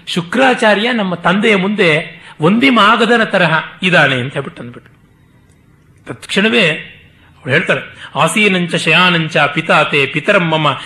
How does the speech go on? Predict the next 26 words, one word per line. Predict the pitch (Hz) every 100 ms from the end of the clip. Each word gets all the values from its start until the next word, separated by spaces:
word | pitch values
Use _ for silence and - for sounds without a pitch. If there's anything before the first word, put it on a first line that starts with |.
| -
ಸ್ತೌತಿ | - 190 214 165
ವಂದತಿ | 151 196 214 180
ಚಾಭೀಕ್ಷ್ಣಂ | 160 160 190 190 - 175 147
ನೀಚೈ | 160 170 226
ಸ್ಥಿತ್ವಾ | - - 190 185 156
ವಿನೀತವತ್." | 139 147 170 170 139 - - - _ _ - - - -
ವಂದತಿ | 131 147 160 160
ಅಂತ | 165 170
ಮತ್ತೆ | 180 156 170 139 - - - - - - - -
ಆತ್ಮನೇಪದಿ | 151 - 160 156 156 139
ಹೋಗಿ | 143 170
ಪರಸ್ಮೈಪದಿ | 170 139 - 151 - 143
ಆಗಿದೆ. | 127 123 135 98 - - - _ _ _ - - _
ನಮ್ಮಪ್ಪ | 170 175 214 208
ಮಲಗಿದ್ರೆ, | 254 185 214 247 202 214
ನಿಂತಿದ್ರೆ, | 196 226 240 185 202
ಕೂತಿದ್ರೆ | - 254 247 220 214
ನಿಮ್ಮಪ್ಪ | 190 214 220
ಬಂದು | 196 220
ಕೈ | 220 202
ಕಟ್ಟಿಕೊಂಡು | 214 226 - 226 233 180 - - -
ಕೆಳಗಡೆ | 190 208 240 247
ನಿಂತ್ಕೊಂಡು | 220 208 226 226
ವಿನೀತನಾಗಿ | 190 196 247 233 208 233 214 165 - - -
ಹೊಗಳ್ತಾ | 147 180 240 247
ಇರ್ತಾನೆ. | 208 - 196 175 143